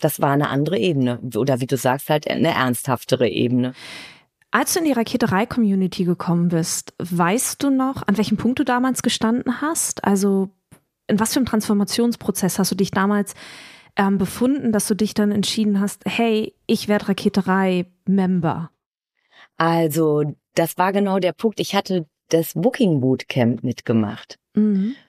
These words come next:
Speaker 1: Und in dem Booking Bootcamp habe ich intensiv an meinem Über-mich-Text und an meinem Booking-Video gearbeitet,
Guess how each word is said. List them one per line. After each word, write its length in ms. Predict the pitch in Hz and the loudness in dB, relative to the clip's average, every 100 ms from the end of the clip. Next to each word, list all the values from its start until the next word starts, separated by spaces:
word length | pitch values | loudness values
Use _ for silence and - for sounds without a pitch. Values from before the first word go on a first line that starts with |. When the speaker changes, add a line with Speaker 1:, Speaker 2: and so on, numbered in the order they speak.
| _ _ - | _ _ 0
Speaker 1:
Und 220 | 170 170 | 2 2
in 160 | 180 175 | 2 2
dem 220 | 180 170 | 2 2
Booking 340 | 185 208 190 | 0 2 0
Bootcamp 560 | 180 202 - 190 185 170 | 0 -2 -2 0 0 -2
habe 180 | 170 165 | -4 -4
ich 160 | - - | -4 0
intensiv 800 | 190 262 285 240 185 180 214 - | 2 2 2 0 2 0 0 0
an 160 | 170 | 2
meinem 220 | 160 151 151 | 2 2 0
Über-mich-Text 760 | 147 156 226 - 226 220 - | 0 2 0 -2 -4 -4 -2
und 160 | 180 180 | 0 2
an 120 | 165 | 2
meinem 240 | 156 156 | 2 2
Booking-Video 720 | 190 - 190 151 160 143 139 | 0 0 0 0 0 2 2
gearbeitet, 840 | 135 127 117 117 123 123 - 185 | 0 0 0 0 0 0 -2 -4